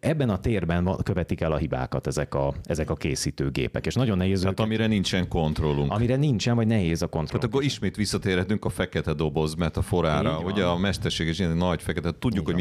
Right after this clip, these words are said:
Speaker 1: van.
Speaker 2: jön bele, tudjuk, hogy mi jön ki belőle, és fogalmunk nincs, hogy hogy jön létre.
Speaker 1: Ott valamit értünk, de nem,
Speaker 2: Valamit,
Speaker 1: nem vagyunk
Speaker 2: de
Speaker 1: benne biztos. Nem,
Speaker 2: Jó,
Speaker 1: ti-, a, ja, az
Speaker 2: igen.
Speaker 1: volt, jó, nagyon jó volt, amit mondtál, hogy nincs fölötte akkora
Speaker 2: Nincs
Speaker 1: kontrollunk,
Speaker 2: kontroll.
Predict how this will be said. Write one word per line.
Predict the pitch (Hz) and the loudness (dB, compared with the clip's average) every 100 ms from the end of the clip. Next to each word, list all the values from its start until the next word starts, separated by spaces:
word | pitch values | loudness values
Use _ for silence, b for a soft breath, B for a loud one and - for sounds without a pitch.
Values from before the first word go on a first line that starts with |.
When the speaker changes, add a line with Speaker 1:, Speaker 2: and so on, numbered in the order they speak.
| 90 | 2
Speaker 1:
van. | |
Speaker 2:
jön | 80 98 | 2 0
bele, | 127 78 B B | -2 -4 B B
tudjuk, | 127 120 | -2 0
hogy | 107 | -2
mi | 95 104 | 0 0
jön | 92 101 87 | 2 2 0
ki | - | -2
belőle, | 131 87 85 | -2 0 -2
és | 90 - | -6 -4
fogalmunk | 208 160 101 90 82 | -2 2 2 2 0
nincs, | 107 104 | 0 0
hogy | 101 | -2
hogy | - 107 87 | 0 0 2
jön | 92 | 0
létre. | 117 113 - - - - | 2 0 0 -6 -6 -2
Speaker 1:
Ott | 185 | 0
valamit | 180 185 120 113 | 2 2 2 0
értünk, | 143 165 - 208 226 - - | 0 0 2 2 2 -2 0
de | 139 | 2
nem, | 143 - | 4 4
Speaker 2:
Valamit, | 139 80 | 4 4
Speaker 1:
nem | 95 120 | 2 2
vagyunk | 113 107 | 2 2
Speaker 2:
de | |
Speaker 1:
benne | 104 107 | 2 0
biztos. | 135 131 | 0 0
Nem, | 175 156 | 2 2
Speaker 2:
Jó, | 147 | 2
Speaker 1:
ti-, | 165 | 2
a, | 151 | 2
ja, | 156 151 | 2 2
az | 117 | 2
Speaker 2:
igen. | |
Speaker 1:
volt, | 101 127 147 | 0 2 2
jó, | |
nagyon | 123 98 | 4 2
jó | 92 | 2
volt, | 85 | 0
amit | 80 78 | 0 0
mondtál, | 160 151 | 0 2
hogy | 123 | 2
nincs | 120 92 | 2 2
fölötte | 92 87 92 | 0 0 0
akkora | 82 - 82 82 82 | -2 0 2 4 4
Speaker 2:
Nincs | 101 82 | 2 0
Speaker 1:
kontrollunk, | 78 85 78 | 0 0 0
Speaker 2:
kontroll. | 82 | -4